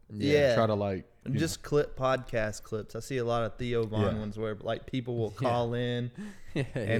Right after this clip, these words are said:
Speaker 2: he'll be
Speaker 1: yeah.
Speaker 2: talking to them, but there's this game just
Speaker 3: We need to get
Speaker 2: playing.
Speaker 3: that popping. We need to get some kinda,
Speaker 2: Yeah, we were
Speaker 3: like, an
Speaker 2: talking about
Speaker 3: email or a,
Speaker 2: ideas,
Speaker 3: or a
Speaker 2: um,
Speaker 3: voicemail line or something.
Speaker 1: I would just rather do it on, like, TikTok and really be spammy with it.
Speaker 3: That's fair.
Speaker 1: You know what
Speaker 2: We
Speaker 1: I'm saying?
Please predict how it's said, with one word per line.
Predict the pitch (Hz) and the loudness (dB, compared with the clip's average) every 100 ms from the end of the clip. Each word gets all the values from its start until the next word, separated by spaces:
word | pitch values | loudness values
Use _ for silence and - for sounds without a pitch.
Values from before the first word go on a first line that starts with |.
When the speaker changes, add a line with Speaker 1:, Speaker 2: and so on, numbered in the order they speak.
| 120 | 2
Speaker 2:
he'll | 120 | 2
be | 117 | 0
Speaker 1:
yeah. | |
Speaker 2:
talking | - 123 117 | 2 2 2
to | 120 | 0
them, | 110 120 117 | 2 2 2
but | 104 110 | 0 0
there's | 110 104 | 0 0
this | 107 104 | -4 -6
game | 110 104 104 98 95 | -4 -2 -2 -2 -2
just | 98 92 - _ | -4 -6 -12 _
Speaker 3:
We | 131 | 4
need | 208 240 | 6 6
to | |
get | 117 95 | 4 6
Speaker 2:
playing. | 135 | 6
Speaker 3:
that | 131 | 6
popping. | 107 101 98 | 2 0 -2
We | 120 | -2
need | 156 | 0
to | 135 | 0
get | 123 110 | 0 0
some | 127 | -2
kinda, | 127 117 110 107 107 - - - - - | 0 2 2 -2 -4 -12 -20 -20 -14 2
Speaker 2:
Yeah, | 170 165 | 6 6
we | 143 214 | 6 2
were | 311 | 2
Speaker 3:
like, | 117 | 4
an | 202 | 6
Speaker 2:
talking | 123 120 | 6 8
about | 139 127 120 120 | 8 8 8 6
Speaker 3:
email | |
or | 117 | 6
a, | |
Speaker 2:
ideas, | 120 117 110 107 | 6 6 4 2
Speaker 3:
or | 113 | 0
a | |
Speaker 2:
um, | 107 | 0
Speaker 3:
voicemail | 117 113 104 - 113 113 | 0 0 0 0 0 0
line | 113 113 117 117 | 0 0 -2 -4
or | |
something. | 113 117 117 120 123 - - | -6 -6 -6 -8 -10 -10 -4
Speaker 1:
I | |
would | 151 | -2
just | 170 127 | 0 2
rather | 127 117 | 4 4
do | 98 107 110 | 0 2 2
it | 107 | 2
on, | 98 92 | 0 -2
like, | 87 85 | -6 -10
TikTok | - 92 - 90 85 | -12 -12 -8 -8 -6
and | 90 | -8
really | 90 90 | -8 -8
be | 85 | -10
spammy | 87 - 90 90 85 85 | -12 -12 -12 -10 -10 -8
with | 87 | -8
it. | 87 - | -10 -8
Speaker 3:
That's | - 104 | -4 -4
fair. | - 90 90 - - - - | -2 -4 -6 -10 -18 -16 -6
Speaker 1:
You | 98 | -4
know | |
what | 98 | -2
Speaker 2:
We | |
Speaker 1:
I'm | 95 | -4
saying? | - 101 | -4 -4